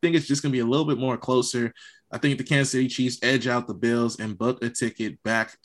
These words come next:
to the Super Bowl at SoFi Stadium. On the N F C side, we got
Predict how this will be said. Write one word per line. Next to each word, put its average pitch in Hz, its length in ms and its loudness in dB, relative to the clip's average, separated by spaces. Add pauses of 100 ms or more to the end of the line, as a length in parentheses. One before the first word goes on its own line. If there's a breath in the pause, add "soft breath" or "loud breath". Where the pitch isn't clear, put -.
to 110 280 -4
the 107 160 -10
Super 117 400 -2
Bowl 101 440 -4
at 90 200 -4
SoFi 98 560 -4
Stadium. 85 560 -8 (500)
On 110 220 -2
the 123 120 -4
N 135 140 2
F 139 140 2
C 113 200 -4
side, 104 680 0
we 117 160 -4
got 104 520 0